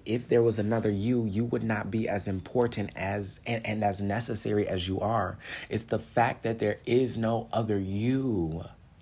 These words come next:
that makes you so necessary for this entire thing and this entire plan. This is your new beginning,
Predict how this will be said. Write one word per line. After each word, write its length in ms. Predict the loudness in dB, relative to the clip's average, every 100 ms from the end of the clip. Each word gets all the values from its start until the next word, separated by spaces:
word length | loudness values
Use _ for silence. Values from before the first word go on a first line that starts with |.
| -8
that 300 | 2 2 2
makes 540 | 2 2 0 -2 -2
you 140 | 0 -2
so 560 | -2 -2 0 0 0
necessary 1120 | 0 -2 -2 -2 -2 -2 -2 -4 -4 -6 -10 -14 -20 -18 -18 -20 -20 -20 -20 -20 -20 -20
for 160 | -2 0
this 180 | 0 -2
entire 380 | -2 0 -2 -2
thing 320 | -2 -2 -4
and 100 | -4
this 160 | -4
entire 380 | -6 -6 -4 -6
plan. 460 | -4 -4 -4 -4 -8 -14 -20 -20 -20 -20 -20 -20 -20 -20 -20 -20 -20 -20 -20 -20 -20 -20 -20 -20 -20 -20 -20 -20 -20 -20 -20 -20 -20 -6
This 200 | 0 2
is 140 | 2 2
your 80 | 2
new 160 | 2
beginning, 640 | 0 2 0 0 -8 -12